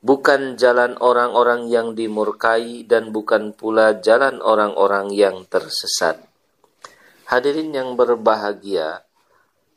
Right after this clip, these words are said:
di sini, di dalam perjalanan Siratal Mustaqim dengan perbekalan ayat ini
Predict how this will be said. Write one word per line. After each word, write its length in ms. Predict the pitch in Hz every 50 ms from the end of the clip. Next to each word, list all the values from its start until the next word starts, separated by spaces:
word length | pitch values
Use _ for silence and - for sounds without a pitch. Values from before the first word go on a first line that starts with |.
| _ _ _ _ _ _ _ _ _ _ _ _ _ _ _ _ _ _ _ _ _ _
di 160 | - 120 139 139
sini, 640 | - - - 143 143 156 160 165 165 165 165 165 156 151 - _ _ _ _ _ _ _ _ _ _ _ _ _ _ _ _ - - _ -
di 80 | 123
dalam 400 | 117 120 123 123 147 151 147 -
perjalanan 640 | 147 135 131 120 127 131 131 131 127 127 127 127 123
Siratal 400 | - 131 120 123 120 - 120 120
Mustaqim 800 | 117 117 117 113 - - 127 123 123 - - 131 131 131 131 120
dengan 320 | 120 117 117 117 117 113 107
perbekalan 960 | 110 107 107 104 110 107 - - 127 143 156 147 131 113 104 101 98 - - _ _ _ _ _ _ - -
ayat 400 | 113 120 123 120 117 117 - -
ini 560 | 147 156 156 139 110 92 87 90 101 117